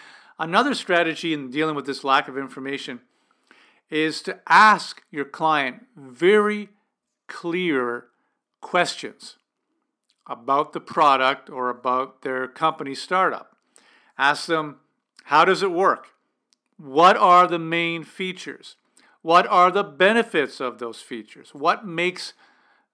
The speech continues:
that product different than the competition? Who's the target market? What are the advantages of the product?" You know, you want to get a very clear understanding of the product, its features and its benefits and its advantages,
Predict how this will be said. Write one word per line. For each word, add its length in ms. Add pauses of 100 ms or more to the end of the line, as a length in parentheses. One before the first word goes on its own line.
(120)
that 400
product 480
different 400
than 160
the 80
competition? 920
Who's 280
the 80
target 480
market? 460 (380)
What 180
are 40
the 160
advantages 680
of 160
the 80
product?" 480 (720)
You 100
know, 60
you 180
want 420
to 120
get 200
a 60
very 340
clear 520
understanding 840
of 180
the 80
product, 540
its 140
features 480
and 120
its 100
benefits 580
and 100
its 160
advantages, 800